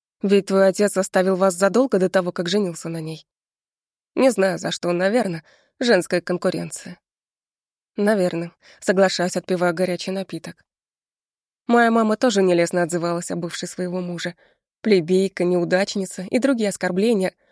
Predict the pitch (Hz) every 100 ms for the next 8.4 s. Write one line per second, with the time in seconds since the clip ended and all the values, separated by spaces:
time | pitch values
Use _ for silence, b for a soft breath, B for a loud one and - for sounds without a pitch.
0 | - 220 220 214 - 196 220 226 - 233
1 | 214 - 202 185 220 208 220 214 196 196
2 | - 185 - 180 180 180 170 175 175 165
3 | 165 175 _ _ _ _ _ _ _ _
4 | _ _ _ _ 202 214 285 254 202 190
5 | 220 196 180 180 190 220 240 - 208 -
6 | 196 180 175 165 165 160 - _ _ _
7 | _ - 190 180 - 185 180 170 - 180
8 | - 170 -